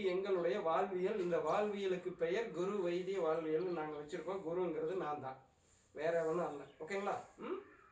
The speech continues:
எனக்காக சில விஷயங்களை நான் கண்டுபிடிச்சதை எங்க அம்மாவுக்கும் சொல்லி என் நண்பர்களுக்கும் சொல்லி நாங்க வாழ்ந்துகிட்டு இருக்கிறோம். எங்களுக்கு இதுவரை நல்லா இருக்கு. அது மீறி வந்த பாதிப்பெல்லாம் என்னன்னு சொல்லியிருக்கேன், அதுக்கு என்னென்ன பண்ணியிருக்கேங்கிறது எல்லாம் சொல்லியிருக்கேன். தெளிவா பாருங்க.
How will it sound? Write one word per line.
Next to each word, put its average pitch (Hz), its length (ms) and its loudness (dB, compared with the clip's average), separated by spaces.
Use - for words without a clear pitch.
எனக்காக 233 560 8
சில 214 140 6
விஷயங்களை 226 460 6
நான் 190 160 2
கண்டுபிடிச்சதை 196 640 2
எங்க 185 160 4
அம்மாவுக்கும் 190 480 2
சொல்லி 180 180 0
என் 180 120 2
நண்பர்களுக்கும் 185 580 -2
சொல்லி 180 280 -2
நாங்க 165 240 0
வாழ்ந்துகிட்டு 175 420 0
இருக்கிறோம். 180 320 -2
எங்களுக்கு 190 420 -4
இதுவரை 170 300 0
நல்லா 165 260 2
இருக்கு. 196 240 -2
அது 175 200 2
மீறி 208 240 4
வந்த 180 300 2
பாதிப்பெல்லாம் 175 560 2
என்னன்னு 170 320 0
சொல்லியிருக்கேன், 165 440 0
அதுக்கு 170 280 -2
என்னென்ன 175 220 0
பண்ணியிருக்கேங்கிறது 160 720 -2
எல்லாம் 190 260 -2
சொல்லியிருக்கேன். 170 400 -4
தெளிவா 233 340 2
பாருங்க. 156 320 2